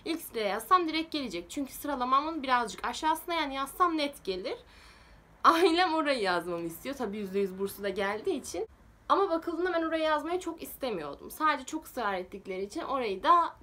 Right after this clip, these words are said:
dördüncü sıraya yazdım. İlk sıraya Nişantaşı Üniversitesi yüzde yüz yazdım. Yüz, yani Nişantaşı Üniversitesi burslu yazdım. Esen-, ikinciye Esenyurt Üniversitesi burslu yazdım. Üçüncüye de İstanbul'a yakın olduğu için Yalova Üniversitesi'ni <laughs> yazdım.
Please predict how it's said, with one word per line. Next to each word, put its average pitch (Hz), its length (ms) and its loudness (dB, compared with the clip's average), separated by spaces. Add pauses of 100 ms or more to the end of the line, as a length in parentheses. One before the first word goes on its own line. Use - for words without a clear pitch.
dördüncü 208 440 0
sıraya 160 380 -8
yazdım. 156 560 -4 (720)
İlk 453 140 2
sıraya 370 240 0
Nişantaşı 339 520 0
Üniversitesi 196 480 -4
yüzde 208 260 -8
yüz 320 200 -2
yazdım. 330 580 0
Yüz, 233 260 -8
yani 180 260 -2 (140)
Nişantaşı 247 580 -2
Üniversitesi 180 460 -8
burslu 247 300 -8
yazdım. 339 560 0 (100)
Esen-, 277 440 0
ikinciye 262 400 0
Esenyurt 226 600 -4
Üniversitesi 165 560 -8
burslu 262 320 -8
yazdım. 349 580 2 (720)
Üçüncüye 285 640 2
de 269 80 2 (300)
İstanbul'a 285 640 2
yakın 247 300 2
olduğu 262 280 4
için 320 280 0
Yalova 277 440 2
Üniversitesi'ni 190 840 -2
<laughs> 202 120 0
yazdım. 208 560 0